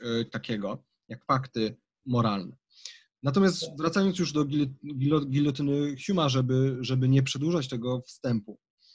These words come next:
E, <clears throat> mamy zdania faktualne. Widzimy, obserwujemy pewne fakty w świecie. Teraz, jeżeli chcemy, jeżeli chcemy powiedzieć coś pozytywnego, y,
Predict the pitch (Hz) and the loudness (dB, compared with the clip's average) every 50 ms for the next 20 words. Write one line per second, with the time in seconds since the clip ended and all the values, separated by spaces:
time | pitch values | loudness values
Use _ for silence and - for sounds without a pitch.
0 | - - - _ _ _ _ _ _ _ _ - 131 135 135 135 135 135 135 - | -20 -20 -20 _ _ _ _ _ _ _ _ -2 0 2 4 4 4 2 0 -4
1 | - 143 135 - 165 165 156 139 113 104 - _ _ _ _ _ _ _ _ _ | -8 -10 -4 0 2 4 6 6 4 2 2 _ _ _ _ _ _ _ _ _
2 | _ _ _ _ - 139 147 180 214 220 208 196 160 139 131 147 147 147 143 139 | _ _ _ _ -8 -4 -2 2 2 4 4 4 2 2 2 2 4 4 4 4
3 | 131 131 127 127 - - 139 135 - 135 131 127 131 123 113 107 101 - - - | 4 2 2 0 -2 -6 -8 -6 -4 0 4 4 6 6 4 2 0 -4 -8 -14
4 | _ _ _ _ _ _ _ 117 120 127 131 139 170 180 175 170 170 - - _ | _ _ _ _ _ _ _ -4 0 2 4 8 8 8 8 8 6 0 -6 _
5 | 135 135 - - 139 135 143 156 156 156 147 - 147 135 135 135 131 - 147 139 | -14 -10 -6 -4 -2 0 2 2 2 2 2 0 0 2 2 2 2 2 -2 -6
6 | 131 - - 135 - - - 135 127 123 127 131 131 131 - _ _ _ _ - | -6 -6 -8 -8 -8 -6 -6 -4 -2 0 0 0 0 -2 -6 _ _ _ _ -12
7 | - - - 123 117 - - - - _ _ _ _ _ - 160 165 160 160 - | -10 -4 -2 -2 -2 -2 -6 -10 -14 _ _ _ _ _ -2 0 0 0 0 -4
8 | _ _ _ 131 135 135 131 151 202 240 240 214 - - - - 160 135 131 117 | _ _ _ 2 4 6 8 8 6 6 6 4 4 0 -2 2 4 6 6 6
9 | 104 95 - - _ _ _ _ _ _ _ _ _ _ _ 123 117 135 135 185 | 4 0 -4 -10 _ _ _ _ _ _ _ _ _ _ _ -2 2 4 4 4
10 | 190 190 180 185 - - - - 156 147 135 117 107 101 - - _ _ _ _ | 4 4 2 0 -2 -8 -2 0 2 4 6 4 4 2 -2 -6 _ _ _ _
11 | _ _ _ _ _ _ _ - 131 131 160 180 196 - - - - - - - | _ _ _ _ _ _ _ 0 4 4 4 4 4 2 0 -2 -6 -6 -8 -4
12 | - 131 123 131 131 - 135 117 127 139 151 151 131 117 110 101 101 - _ _ | -2 -2 0 0 0 0 0 2 4 6 6 6 4 4 0 -2 -4 -8 _ _
13 | _ _ _ _ _ _ _ _ _ 120 117 117 117 113 117 117 113 113 113 120 | _ _ _ _ _ _ _ _ _ -6 -4 -2 0 0 0 0 -2 -2 -4 -6